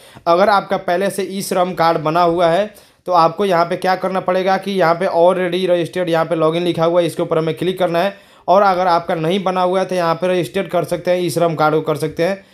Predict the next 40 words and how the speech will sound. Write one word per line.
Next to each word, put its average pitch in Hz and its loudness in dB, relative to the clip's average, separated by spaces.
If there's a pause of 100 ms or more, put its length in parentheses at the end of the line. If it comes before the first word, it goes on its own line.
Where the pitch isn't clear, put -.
(180)
तो 160 0
मेरा 180 4
पहले 185 0
से 208 -4
ई 190 -4
श्रम 185 -4
कार्ड 175 0
बना 165 -2
हुआ 185 2
है 185 0
तो 180 -2
हम 175 -2
यहाँ 165 0
पे 185 -4
already 175 2 (580)
रजिस्टर्ड 180 2
लॉगिन 170 0
के 180 0
ऊपर 165 0
हम 165 -2
क्लिक 185 -4
करेंगे। 180 0 (480)
जैसे 175 2
ही 220 4
हम 214 0
क्लिक 190 -2
करेंगे 196 0
उसके 185 -2
बाद 175 2
से 180 -2
कुछ 175 -6
इस 180 -4
प्रकार 170 0
से 170 -4
इंटरफेस 165 -2
आपको 165 -2
देखने 151 -2
को 147 -2
मिल 170 0
जाएगा। 185 2